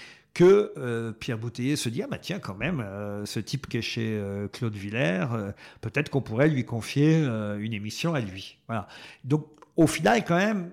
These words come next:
la télé, je dis toujours, j'ai réussi grâce à la radio, c'est vrai et c'est faux,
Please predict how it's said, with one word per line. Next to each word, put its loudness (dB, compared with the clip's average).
la 0
télé, 4
je -16
dis 0
toujours, -2
j'ai 0
réussi 2
grâce -2
à -2
la 0
radio, 0
c'est 0
vrai 2
et 4
c'est 2
faux, 4